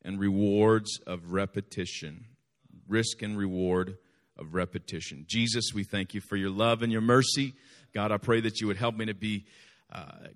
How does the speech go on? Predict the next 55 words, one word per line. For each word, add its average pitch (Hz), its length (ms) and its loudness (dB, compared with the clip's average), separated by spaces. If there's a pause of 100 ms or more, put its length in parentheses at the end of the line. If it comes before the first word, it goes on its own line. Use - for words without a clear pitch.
(180)
clear 143 380 6
in 135 100 6
my 117 200 4
thought. 139 640 -2
God, 107 200 -6
I 104 60 -4
pray 110 340 -4
that 98 220 -8
what 98 180 -10
you 98 120 -10
laid 110 220 0
on 107 100 0
my 110 220 0
heart, 107 280 -2
Lord, 98 180 -4
I'd 95 100 -6
be 98 100 -4
able 98 160 -6
to 98 80 -4
clearly 113 360 -4
communicate 110 640 -6
to 113 80 -12
these 98 180 -6
good 120 260 2
people 113 280 -2
that 104 120 0
have 95 120 -2
gathered 120 420 4
here 113 140 2
today. 98 460 -4
God, 92 360 -6
we 95 100 -4
thank 123 440 -2
you 123 80 -4
that 110 100 -2
we 104 140 -2
have 131 260 2
this 139 180 -2
opportunity 110 520 -4
to 98 80 -4
gather 101 380 -2
as 101 160 -4
your 104 80 -2
body, 95 380 -8
Lord. 90 380 -4 (380)
I - 60 -10
pray 101 220 -2
that 101 80 0
you 101 120 -2
prepare 117 420 2
our 117 80 2
hearts 113 360 0
even 123 260 2
now, 127 280 4
God, 107 320 -6